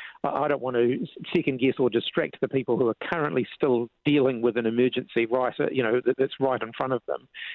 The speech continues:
um, by asking them to go back and justify decisions that they took forty-eight hours ago. Um, there will be an opportunity to do that, but now's probably not the right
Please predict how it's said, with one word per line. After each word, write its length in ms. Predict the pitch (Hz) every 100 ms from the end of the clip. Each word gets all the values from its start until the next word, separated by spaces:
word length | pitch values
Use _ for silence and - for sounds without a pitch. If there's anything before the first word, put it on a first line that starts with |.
| -
um, 160 | 135 127
by 180 | 117 120
asking 360 | 120 - -
them 140 | 120 117
to 100 | 120
go 220 | 127 117
back 220 | 120 120
and 160 | 120 110
justify 440 | 135 - 131 120
decisions 460 | 113 110 127 113 113
that 140 | 151
they 100 | 120
took 240 | 117 - -
forty-eight 380 | 131 120 113 113
hours 320 | 117 117 113
ago. 280 | 127 110 113 131 - - - -
Um, 160 | 123 123 -
there 280 | 185 120 147
will 120 | 151
be 140 | 131 123
an 80 | 120
opportunity 520 | - - 123 110 104
to 80 | 98
do 200 | 131 113
that, 180 | 101 -
but 140 | 127
now's 260 | 127 123 117 -
probably 300 | 131 110 110
not 140 | 113
the 80 | 117
right 220 | 113